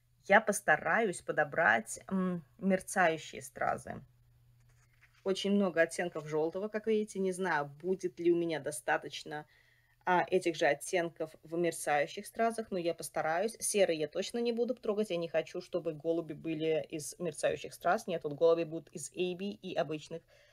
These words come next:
а, пластиковых страз. Может быть, м, к-, какой-то там фон тоже в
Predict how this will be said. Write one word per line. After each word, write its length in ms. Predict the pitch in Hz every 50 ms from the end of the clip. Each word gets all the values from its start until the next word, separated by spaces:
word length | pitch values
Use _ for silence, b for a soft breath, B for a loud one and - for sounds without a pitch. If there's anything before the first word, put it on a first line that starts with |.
| b b b b b b
а, 180 | _ - 185 185
пластиковых 600 | - 190 196 202 - 196 - - 208 214 214 -
страз. 480 | - - 220 220 220 226 220 - - - -
Может 360 | 202 208 220 220 208 185 165
быть, 280 | 165 180 190 185 -
м, 340 | - - 185 180 165 - - - _
к-, 120 | _ - - _ _ _ _ _ _ _ _ _ _
какой-то 720 | - 185 - - _ - 190 170 170 - _ _ 175 165
там 260 | - - 160 147 151 - - -
фон 240 | - 170 165 156 147
тоже 500 | - - 196 247 - 262 262 240 214 - -
в 420 | 202 196 - 190 190 185 185 185